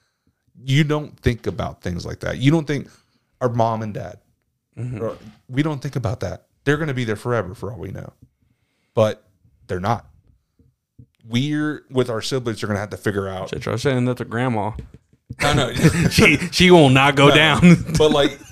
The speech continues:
Speaker 1: that's the things you gotta think of. Like, like, we're
Speaker 2: Yeah.
Speaker 1: seeing it with our parents already, with grandma. It's like, you have to come to terms that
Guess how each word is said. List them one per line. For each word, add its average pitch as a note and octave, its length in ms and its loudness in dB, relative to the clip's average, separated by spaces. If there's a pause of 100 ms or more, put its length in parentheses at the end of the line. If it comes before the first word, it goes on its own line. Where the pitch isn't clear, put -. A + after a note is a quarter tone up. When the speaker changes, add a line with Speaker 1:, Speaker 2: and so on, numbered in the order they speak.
Speaker 1:
that's D3 180 -2
the - 60 -6
things C#3+ 300 -4
you B2+ 80 -6
gotta B2+ 140 -2
think C3+ 140 -6
of. A#2 80 -4
Like, F#2+ 160 -6
like, G2 240 -8
we're A2 200 0
Speaker 2:
Yeah. G#2+ 40 2
Speaker 1:
seeing A#2 220 -2
it A#2+ 40 -4
with A2+ 160 -2
our G#2+ 120 -2
parents B2 380 -6
already, A2 280 -2
with G#2+ 240 -6
grandma. G2 400 -6
It's G2+ 120 -12
like, E2+ 200 -12
you B2 180 -4
have B2+ 240 -2
to G#2+ 280 -4 (600)
come D#3+ 280 -2
to C3+ 100 -4
terms A#2+ 440 -4
that F#2 360 -4